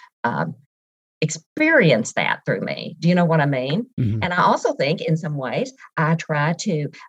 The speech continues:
Speaker 1: people come in so often so unhappy with themselves,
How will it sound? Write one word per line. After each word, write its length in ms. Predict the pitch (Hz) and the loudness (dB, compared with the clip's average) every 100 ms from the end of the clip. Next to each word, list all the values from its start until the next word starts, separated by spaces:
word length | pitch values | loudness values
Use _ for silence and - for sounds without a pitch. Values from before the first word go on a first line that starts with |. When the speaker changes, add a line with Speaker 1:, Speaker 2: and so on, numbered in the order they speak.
| _ - | _ -12
Speaker 1:
people 220 | 339 - | -10 -10
come 240 | - 269 202 | -4 2 4
in 160 | 160 | 4
so 160 | 160 139 | 2 2
often 420 | 160 160 147 139 151 | 2 2 0 -4 -4
so 800 | - - 247 233 190 143 120 - _ _ _ _ _ - | -4 -4 0 2 2 0 -4 -10 _ _ _ _ _ -6
unhappy 680 | 156 170 165 - 185 165 151 | 0 2 0 -2 -6 -4 -4
with 140 | 139 | -6
themselves, 680 | - - 135 - 71 76 - | -10 -14 -14 -12 -10 -10 -12